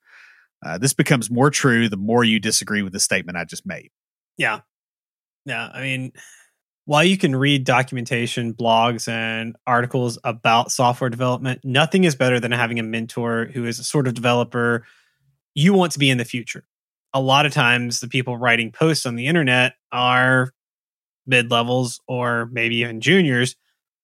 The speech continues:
Speaker 2: uh,
Speaker 1: Or they're not
Speaker 2: themselves.
Speaker 1: developers at all.
Speaker 2: No, there's that too. But, uh,
Speaker 1: G P T two <laughs> or three.
Speaker 2: the, the thing is, when you're a junior, if you're at a good company, you will have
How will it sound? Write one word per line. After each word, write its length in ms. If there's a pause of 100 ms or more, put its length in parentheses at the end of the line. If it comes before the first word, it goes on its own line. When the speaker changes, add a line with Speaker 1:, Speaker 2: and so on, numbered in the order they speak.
Speaker 2:
uh, 220
Speaker 1:
Or 80
they're 80
not 80
Speaker 2:
themselves. 180 (180)
Speaker 1:
developers 160
at 80
all. 280 (760)
Speaker 2:
No, 260
there's 240
that 300
too. 320 (880)
But, 380
uh, 120
Speaker 1:
G 120
P 40
T 0 (120)
two 240 (100)
<laughs> 100
or 100 (100)
three. 340 (880)
Speaker 2:
the, 260
the 120
thing 220
is, 320
when 180
you're 180
a 40
junior, 680 (340)
if 200
you're 80
at 100
a 40
good 200
company, 360
you 320
will 120
have 580